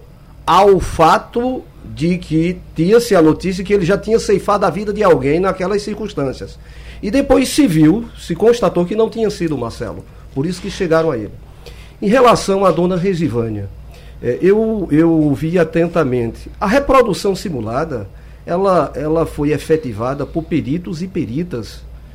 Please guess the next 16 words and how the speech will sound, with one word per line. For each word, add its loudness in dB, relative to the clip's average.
é, -6
altamente 2
qualificados -4
do -2
Instituto -6
de -10
Criminalística -2
de -8
Pernambuco. -4
E 0
ficou 2
constatado 4
pela 4
reprodução 2
simulada -2
que -2